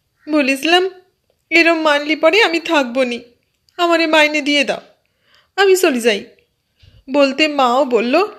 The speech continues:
"কুত্তার বাচ্চা, খাতি দিচ্ছি, পড়তি দিচ্ছি, আবার মাইনে।"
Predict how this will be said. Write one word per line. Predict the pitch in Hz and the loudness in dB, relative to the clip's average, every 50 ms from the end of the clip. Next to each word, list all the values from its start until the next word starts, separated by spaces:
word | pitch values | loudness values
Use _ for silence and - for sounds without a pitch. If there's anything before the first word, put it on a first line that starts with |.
| _ _ _ _ _ _ _ _ _ _ _ _ _ _ | _ _ _ _ _ _ _ _ _ _ _ _ _ _
"কুত্তার | - - 320 277 - - _ _ - 190 196 196 | -4 -2 -2 -2 -2 -8 _ _ -2 0 0 0
বাচ্চা, | 190 202 196 190 190 - _ - - 285 320 427 554 - - - _ _ _ _ _ _ _ | 0 -2 -4 -4 -6 -12 _ -4 0 2 2 2 0 -2 -10 -20 _ _ _ _ _ _ _
খাতি | - 277 277 233 220 - 220 196 | -8 -6 -6 -6 -6 -8 -10 -10
দিচ্ছি, | 170 196 202 196 _ _ - - - - - - | -10 -10 -14 -14 _ _ -6 -2 -2 -2 0 0
পড়তি | 359 294 254 262 - - 226 | 0 0 0 0 -2 -8 -8
দিচ্ছি, | 180 170 220 214 - - - - 494 | -6 -6 -8 -8 -6 -6 0 2 4
আবার | 508 285 190 247 294 359 | 4 4 4 2 2 2
মাইনে।" | 311 226 208 190 185 175 170 175 202 240 427 587 | 0 0 0 0 0 -2 -4 -4 0 2 2 4